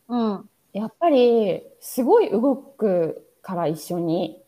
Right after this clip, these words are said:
Speaker 1: うん、
Speaker 2: 運動習慣、
Speaker 1: 子供はね。
Speaker 2: うん、運動習慣というのはないけど、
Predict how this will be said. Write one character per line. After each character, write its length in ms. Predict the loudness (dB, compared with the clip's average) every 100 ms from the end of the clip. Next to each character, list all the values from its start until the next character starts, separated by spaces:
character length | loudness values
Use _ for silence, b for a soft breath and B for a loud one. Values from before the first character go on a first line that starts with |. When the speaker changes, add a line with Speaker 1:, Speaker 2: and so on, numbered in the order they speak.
| _
Speaker 1:
う 120 | -6
ん、 500 | -2 0 -2 -2 -4
Speaker 2:
運 200 | 2 4
動 220 | 4 2 2
習 40 |
慣、 40 |
Speaker 1:
子 0 |
供 40 | 2
は 80 | 2
ね。 380 | 2 2 0 0
Speaker 2:
う 40 | 2
ん、 240 | 2 4
運 100 | 2
動 160 | 0 -2
習 160 | -4 -4 -4
慣 240 | -4 -4 -2
と 80 |
い 100 | -2
う 60 | -2
の 140 | -4
は 80 | -4
な 180 | -6 -6
い 80 | -4
け 160 | -4
ど、 640 | -2 0 2 2 -2 -6